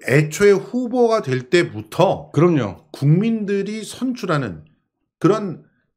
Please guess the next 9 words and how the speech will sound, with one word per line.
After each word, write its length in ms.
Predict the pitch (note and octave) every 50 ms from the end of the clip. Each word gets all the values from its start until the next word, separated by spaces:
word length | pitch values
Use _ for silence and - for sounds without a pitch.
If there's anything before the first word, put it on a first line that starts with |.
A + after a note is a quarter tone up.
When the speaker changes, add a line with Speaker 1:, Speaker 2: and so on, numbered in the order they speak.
| _ -
Speaker 1:
어, 280 | A2+ A2 G#2+ G#2 F#2+ F2
완전히 400 | G2 A#2+ D3+ F3 F#3+ B3 A#3+ A#3
새로운 280 | - G3+ G#3+ G#3+ G3+ F#3
실험을 340 | - - - A#3+ G3+ F#3
해보자. 380 | D#3+ D#3 D3+ A#2+ A2 F2+ D#2 - _ _ _ -
Speaker 2:
네, 180 | B2+ C3+ B2 G#2
그렇죠. 320 | - D3+ D3 E3 D#3+ E3+ A3+
Speaker 1:
이게 140 | A#3 A3+ G#3+
핵심이잖아요. 800 | E3+ - A#3+ A#3+ - - B3+ G3+ D3 B2+ A2 G2+ G#2 D3 G3 G3+